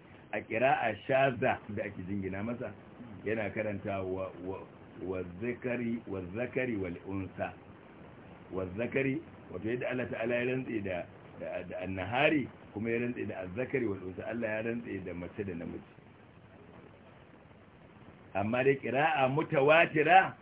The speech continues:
wadda ainihin aka rubuta a cikin al-Mushaf al-Usmani ita ce, "Wa ma khalaqa zakara wal unsa." Ma din nan kar mu manta da waccan ma da muka yi bayani a cikin Suratul Shams. Domin ita ma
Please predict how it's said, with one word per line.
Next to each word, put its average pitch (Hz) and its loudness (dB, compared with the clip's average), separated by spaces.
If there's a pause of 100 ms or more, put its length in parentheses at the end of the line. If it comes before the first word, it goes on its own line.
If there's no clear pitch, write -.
(220)
wadda 156 4
ainihin 170 4
aka 156 2
rubuta 151 4
a 151 2
cikin 156 -4 (400)
al-Mushaf 156 2
al-Usmani 156 6 (220)
ita 139 0
ce, 139 2
"Wa 127 6
ma 175 8 (100)
khalaqa 151 6
zakara 175 6 (180)
wal 123 2
unsa." 110 0 (380)
Ma 170 8
din 226 4
nan 185 6
kar 170 2
mu 156 0
manta 135 4
da 127 2
waccan 123 2
ma 113 0
da 104 -4
muka 101 -2
yi 95 -2
bayani 95 0 (600)
a - -6
cikin - -8
Suratul 95 -8
Shams. 78 -8 (3250)
Domin 101 -2
ita 123 -2
ma 131 2